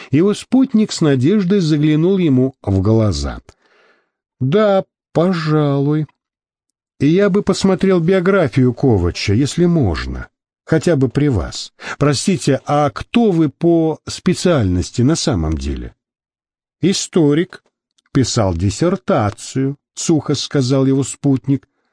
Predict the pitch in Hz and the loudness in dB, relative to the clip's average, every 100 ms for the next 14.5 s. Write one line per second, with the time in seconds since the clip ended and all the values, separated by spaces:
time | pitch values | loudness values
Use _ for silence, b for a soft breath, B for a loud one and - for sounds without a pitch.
0 | B B B B - 156 - 185 247 269 | B B B B -4 -4 0 0 2 0
1 | - - 190 170 190 170 220 214 190 165 | 0 -2 0 2 0 0 0 2 0 0
2 | 170 165 208 233 170 - 175 - 165 - | 0 0 0 0 -2 0 -2 0 -2 0
3 | 143 147 139 - 139 - 143 127 - 127 | 0 0 0 0 -2 0 -2 -2 -2 -2
4 | 107 127 127 156 240 233 220 214 - 113 | 0 0 2 2 0 0 0 0 0 -2
5 | - 214 - 190 - 92 95 104 - 202 | 0 -4 -2 -4 -2 -2 0 -2 -2 -4
6 | - - 202 277 - _ - 131 - 82 | -4 -4 -2 -2 -6 _ -4 -2 -4 -6
7 | 73 80 - _ _ _ _ _ _ _ | -4 -6 -8 _ _ _ _ _ _ _
8 | _ - 71 98 - - 87 113 139 165 | _ -10 -4 -4 -4 -6 -6 -2 -2 -2
9 | - _ _ _ _ _ _ _ _ 78 | -8 _ _ _ _ _ _ _ _ -10
10 | 76 90 104 _ _ _ _ _ B B | -4 -4 -6 _ _ _ _ _ B B
11 | - 196 247 - - 214 202 196 160 b | 0 2 2 -2 -2 0 2 0 -4 b
12 | b _ - 233 170 170 160 - - 202 | b _ -2 0 2 0 0 -2 -2 0
13 | 190 - - - 185 147 156 147 - 185 | -2 -2 -2 2 2 2 0 -2 0 0
14 | 175 - 170 160 | 0 -2 0 0